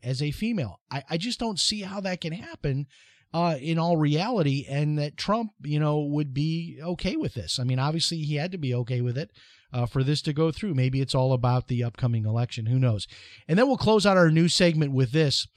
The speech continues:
Uh, Puerto Rico is, uh, adding a referendum to their November ballot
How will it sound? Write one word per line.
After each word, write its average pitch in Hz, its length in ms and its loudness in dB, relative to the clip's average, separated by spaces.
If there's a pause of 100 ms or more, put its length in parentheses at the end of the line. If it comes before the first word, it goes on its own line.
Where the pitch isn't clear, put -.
(300)
Uh, 127 300 0
Puerto 285 360 2
Rico 139 720 4 (400)
is, 147 540 2
uh, 131 280 -6
adding 247 500 -4
a 147 200 2
referendum 156 1120 0
to 175 260 0
their 143 240 2
November 147 640 0
ballot 147 720 -2